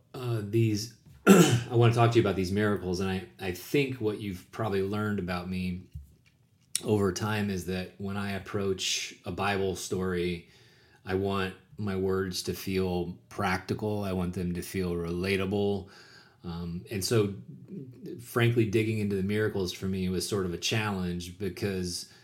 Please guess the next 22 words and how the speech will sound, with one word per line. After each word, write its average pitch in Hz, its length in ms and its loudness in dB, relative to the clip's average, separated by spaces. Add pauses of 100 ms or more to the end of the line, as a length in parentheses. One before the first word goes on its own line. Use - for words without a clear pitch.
(160)
by 98 240 0
the 95 120 -2
nature 104 460 0
of 92 100 0
a 92 80 0
miracle 95 400 -2
story, 101 520 2
the 87 120 -2
miracles 92 460 -2
are 90 80 -2
stories 92 440 -2
about 90 340 -4 (680)
<laughs> - 640 -20
the 95 160 -6
supernatural 101 920 2
happening, 87 720 -4 (160)
and 92 340 -2
the 92 80 -2
supernatural 101 960 0 (100)
doesn't 95 260 -2
always 92 380 -2
feel 90 460 -4